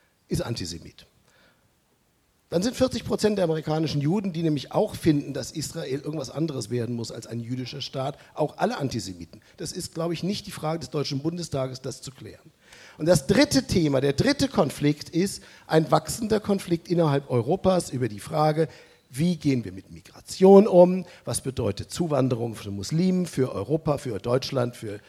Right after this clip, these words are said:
diese Gesellschaften hier. Und die Auseinandersetzung mit Israel und den Konflikt dort und Palästina wird zu einem willkommenen Anlass für alle Nationalisten in diesem Kontinent und natürlich in Amerika auch,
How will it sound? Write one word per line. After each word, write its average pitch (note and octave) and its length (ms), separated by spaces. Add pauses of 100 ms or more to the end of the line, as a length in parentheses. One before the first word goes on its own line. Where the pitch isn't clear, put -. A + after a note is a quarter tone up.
(240)
diese B2+ 220
Gesellschaften A#2 680
hier. F#2 320 (380)
Und E3 220
die F3+ 220
Auseinandersetzung A3+ 1080
mit D#3 160
Israel G#2+ 840
und A#2 180
den A#2 160
Konflikt E3+ 540
dort B2 400
und C#3 140
Palästina G2+ 760 (440)
wird F#3 320
zu A3 100
einem D3+ 240
willkommenen B3 720
Anlass C#3 400
für - 140
alle B3+ 180
Nationalisten F3 920
in C3 160
diesem C#3 340 (180)
Kontinent A#2+ 640
und C3+ 80
natürlich C3 260
in A2+ 60
Amerika A2 540
auch, G3+ 280